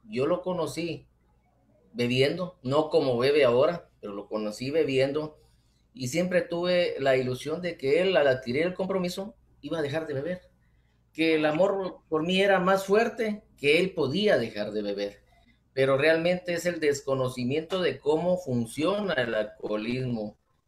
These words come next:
en una persona, en este caso en nosotros, porque siempre va de menos a más, es progresivo, nunca mejora, siempre empeora.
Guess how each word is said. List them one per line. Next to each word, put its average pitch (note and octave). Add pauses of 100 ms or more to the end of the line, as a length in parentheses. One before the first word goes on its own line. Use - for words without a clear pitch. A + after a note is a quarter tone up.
(240)
en A2+
una B2
persona, A2+ (260)
en A2
este A#2
caso B2
en G#2
nosotros, - (460)
porque B2+
siempre D#3+
va E3 (1120)
de A#2+
menos E3+
a A2+
más, D3
es C3
progresivo, D#3+ (400)
nunca E3
mejora, E3
siempre D#3+
empeora. G#2+